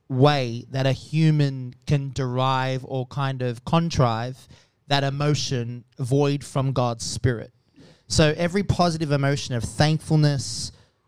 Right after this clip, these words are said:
um, you know, uh, hope, um, you know, all of these things that we would kind of try to attribute to the human spirit, it's because we're made in the image of God.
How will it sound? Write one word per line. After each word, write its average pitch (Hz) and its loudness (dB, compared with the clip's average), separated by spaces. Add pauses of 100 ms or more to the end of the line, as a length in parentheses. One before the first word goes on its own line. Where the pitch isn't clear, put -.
(100)
um, 123 -2
you 139 -2
know, 131 -2
uh, 120 -4 (120)
hope, - 2 (720)
um, 123 -2 (100)
you 147 -2
know, 135 -2
all 180 4
of 170 0
these 165 -4
things 160 2
that 139 2
we 160 -2
would 147 -2
kind 147 0
of 131 -8 (460)
try 165 4
to 165 -2
attribute 175 0
to 151 -8
the 135 -8
human 143 0
spirit, 160 -6 (760)
it's 160 0
because 156 0
we're 156 0
made 143 0
in 139 -6
the 131 -6
image 135 -4
of 117 -10
God. 123 -2